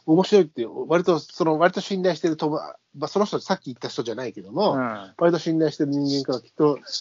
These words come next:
Speaker 2: ん。
Speaker 1: あの、「こういうの好きだと思いますよ」って言われて、「じゃあ、
Speaker 2: うん。
Speaker 1: まとめた買っとくか」って買ったら、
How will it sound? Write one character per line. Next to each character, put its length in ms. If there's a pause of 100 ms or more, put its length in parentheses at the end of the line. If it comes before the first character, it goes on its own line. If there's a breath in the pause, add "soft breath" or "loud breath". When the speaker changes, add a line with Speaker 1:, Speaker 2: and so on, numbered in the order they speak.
(140)
Speaker 2:
ん。 40
Speaker 1:
あ 120
の、 100
「こ 120
う 40
い 40
う 40
の 60
好 60
き 100
だ 100
と 80
思 140
い 20
ま 100
す 140
よ」 120
っ 20
て 140
言 60
わ 60
れ 60
て、 300 (260)
「じ 80
ゃ 80
あ、 40
Speaker 2:
う 40
ん。 20
Speaker 1:
ま 80
と 80
め 100
た 120
買 80
っ 20
と 140
く 100
か」 240
っ 0 (160)
て 140 (180)
買 160
っ 20
た 180
ら、 260